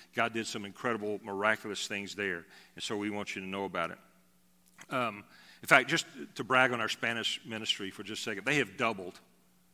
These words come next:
their attendance in the last year. And Jonathan told me that of their new membership, fifty percent of them are new believers. Is that amazing or what?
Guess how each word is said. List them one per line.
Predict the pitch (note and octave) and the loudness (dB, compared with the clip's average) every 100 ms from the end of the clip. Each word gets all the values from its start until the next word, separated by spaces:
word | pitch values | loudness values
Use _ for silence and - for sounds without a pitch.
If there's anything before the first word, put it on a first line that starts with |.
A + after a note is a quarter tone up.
| _ - | _ -4
their | G#2+ | -4
attendance | F#2 - G#2+ F#2+ - - | -2 -4 -4 -6 -10 -10
in | G#2 | -8
the | |
last | G2 F2+ - G2 | -6 -6 -8 -12
year. | F#2 - - _ _ _ _ - - - - - | -14 -18 -20 _ _ _ _ -20 -20 -20 -20 -14
And | G2+ | 2
Jonathan | B2 B2 B2 | 4 4 2
told | - B2 A#2+ | -4 -2 -2
me | A2 | -2
that | G2+ F#2+ - | -2 -6 -6
of | A2+ G#2+ | -6 2
their | B2 C3 A#2+ - - | 6 6 4 -6 -6
new | C3 D3 | -2 2
membership, | C3+ C#3+ B2 - G2+ F2+ - | 2 2 0 -2 -4 -8 -14
fifty | - E3 E3 D#3+ | -2 0 0 -6
percent | - B2+ - C3+ C3 | -6 -6 -4 -4 -4
of | A2 G2 | -6 -6
them | G2+ G2 | -6 -6
are | F#2+ | -10
new | F#2+ G#2+ | -8 -6
believers. | F#2+ F#2 E2+ D2+ D2 - - - - - _ - - - - | -6 -8 -8 -10 -8 -8 -8 -14 -20 -20 _ -20 -20 -14 -8
Is | A2 | 6
that | C#3+ E3+ | 8 8
amazing | B2 A#2 C3 E3 | 10 10 10 10
or | C#3 | 10
what? | B2 D#3 E3+ | 12 12 10